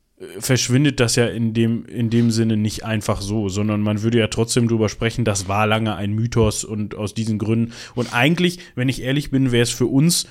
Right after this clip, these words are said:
als Podcast, der euch jetzt diese Geschichte erzählt, auch schöner, weil, wenn wir euch am Ende sagen könnten,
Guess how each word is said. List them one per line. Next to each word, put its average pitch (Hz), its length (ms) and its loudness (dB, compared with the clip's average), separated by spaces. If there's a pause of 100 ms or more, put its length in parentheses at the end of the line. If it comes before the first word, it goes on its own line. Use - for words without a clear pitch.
(140)
als 113 220 -2
Podcast, 139 840 2
der 110 760 0
euch 131 320 4
jetzt 127 240 -2
diese 120 180 0
Geschichte - 480 -2
erzählt, 117 480 -2
auch 113 400 0 (480)
schöner, 151 760 2 (540)
weil, 120 400 2
wenn 123 240 4
wir 135 160 6
euch 127 240 4
am 117 140 2
Ende 127 240 2
sagen 120 400 4
könnten, 120 500 0